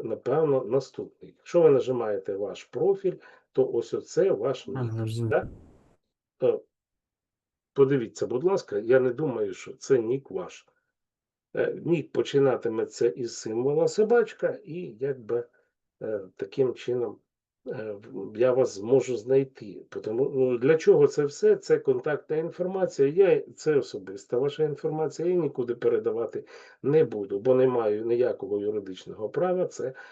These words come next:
Speaker 1: робити. Тому прошу. Дальше. Е, сформулюйте тему своєї роботи, е, якомога краще, да? Звісно, що от Євгенію Пана-, е, е, п-, потрібно буде,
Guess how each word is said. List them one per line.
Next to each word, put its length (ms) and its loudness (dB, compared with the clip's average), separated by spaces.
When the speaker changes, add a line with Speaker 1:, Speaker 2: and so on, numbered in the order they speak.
Speaker 1:
робити. 460 0
Тому 260 -2
прошу. 540 2
Дальше. 420 0
Е, 200 -4
сформулюйте 800 2
тему 440 0
своєї 720 -2
роботи, 840 -2
е, 420 0
якомога 920 2
краще, 640 -10
да? 240 -2
Звісно, 480 -8
що 260 -6
от 260 -8
Євгенію 540 -4
Пана-, 360 -8
е, 40 -8
е, 760 -4
п-, 160 -18
потрібно 600 -4
буде, 340 0